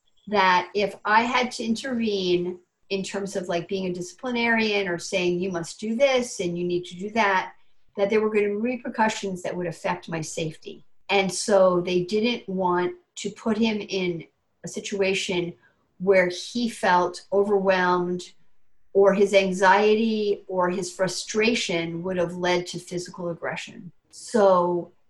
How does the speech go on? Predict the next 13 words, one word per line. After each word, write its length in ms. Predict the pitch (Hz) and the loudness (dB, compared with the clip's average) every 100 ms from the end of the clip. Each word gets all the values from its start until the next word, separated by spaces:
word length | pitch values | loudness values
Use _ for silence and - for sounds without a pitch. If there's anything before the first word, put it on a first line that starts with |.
| _ | _
keeping 400 | - 269 254 277 233 | -10 -4 -2 0 2
that 160 | 202 | 4
in 140 | 196 196 | 2 2
mind, 460 | 196 160 156 175 | 2 0 -4 -2
which 280 | 196 190 - | 0 0 0
isn't 260 | 220 220 214 | 0 0 0
his 200 | 196 - | -2 -4
history, 600 | 175 - 165 - 190 - _ - | -8 -8 -10 -10 -12 -18 _ 0
they 360 | 208 202 202 | 6 6 6
really 340 | 220 247 233 185 | 2 0 2 2
wanted 440 | 196 202 196 196 | 4 4 2 0
to 160 | - 214 | -4 -6
promote 680 | - 247 214 196 190 180 | -4 -2 2 4 4 2